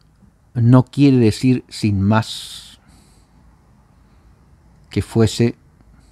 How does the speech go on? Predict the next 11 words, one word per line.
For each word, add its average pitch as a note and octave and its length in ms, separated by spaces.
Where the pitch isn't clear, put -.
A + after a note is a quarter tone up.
un A2+ 180
hombre G#2 680
indecente B2+ 960
y A#2+ 120
que - 120
ejerciese A#2 640
el B2+ 100
oficio C#3+ 640
de A2+ 140
una A#2+ 120
manera A2 580